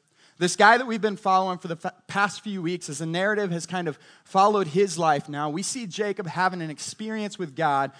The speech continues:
that changes his life. That changes his life. And I got to think, as I was going through, um, as I was going through this passage the past few weeks, I kept thinking about experiences that I've had that have changed the trajectory of my life.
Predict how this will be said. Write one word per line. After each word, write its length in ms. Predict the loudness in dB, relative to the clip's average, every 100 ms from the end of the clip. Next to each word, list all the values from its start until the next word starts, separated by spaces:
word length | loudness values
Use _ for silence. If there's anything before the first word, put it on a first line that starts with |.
| -16 -6
that 160 | -4
changes 640 | -4 -6 -4 -4 -4 -6 -6
his 160 | -6
life. 480 | -4 -6 -8 -18 -20 _ _ _ _ _ _ _ _ _ _ _
That 100 | -10
changes 500 | -6 -4 -4 -4 -6
his 200 | -4 2
life. 240 | 6 6 6
And 80 |
I 60 | 0
got 160 | 0 -2
to 60 |
think, 220 | -4 -2
as 140 | 0 2
I 80 | 2
was 160 | 2
going 300 | 0 -2 -4
through, 360 | -4 -4 -4 -6 -12 _
um, 480 | 2 4 4 0 -6 _ _ _ _ -20 -8
as 120 | 2
I 80 | 2
was 120 | 2
going 200 | 0 -4
through 160 | -4 -6
this 140 | -4
passage 400 | -2 -2 -4 -10
the 60 | -6
past 300 | -6 -6 -10
few 120 | -10
weeks, 200 | -8 -8
I 60 |
kept 160 | -8 -8
thinking 240 | -6 -4
about 240 | 0 2 0
experiences 560 | -4 -6 -6 -6 -8
that 80 | -6
I've 260 | -2 0 0
had 240 | 0 -2
that 140 | -2 -6
have 120 | -8
changed 380 | -10 -8 -8 -10
the 80 |
trajectory 680 | -12 -8 -8 -6 -8 -6 -10
of 100 | -8
my 240 | -2 0 0
life. 340 | -4 -10 -16